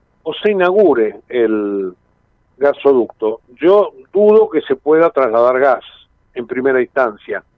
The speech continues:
No va a ocurrir el día veinte. Veremos si hay algo simbólico al menos, pero después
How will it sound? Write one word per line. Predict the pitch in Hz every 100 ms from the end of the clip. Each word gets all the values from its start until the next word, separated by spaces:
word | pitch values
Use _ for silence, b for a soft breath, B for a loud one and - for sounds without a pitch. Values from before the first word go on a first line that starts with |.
| _ _ _ _ _ _
No | 135 151
va | 160
a |
ocurrir | 156 143 151 127
el | 113
día | 117 117
veinte. | 110 104 98 104 - _ _ _ -
Veremos | 143 165 180 170 127 - -
si | 123
hay | 127 131
algo | 131 127 120
simbólico | 120 143 170 143 117 117
al | 113
menos, | 113 110 110 -
pero | 135 135
después | 131 175 180